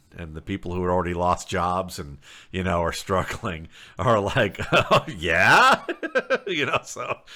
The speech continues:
so what would you do to kind of, y-, you know, if you could give people perspective on how people do dynasty rankings, or at least how, what you think would be helpful to them,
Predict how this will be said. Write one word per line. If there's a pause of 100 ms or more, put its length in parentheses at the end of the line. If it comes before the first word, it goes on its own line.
(260)
so
what
would
you
do
to
kind
of, (240)
y-,
you
know,
if
you
could
give (340)
people
perspective
on (240)
how
people
do
dynasty
rankings, (480)
or
at
least (280)
how,
what
you
think
would
be
helpful
to
them,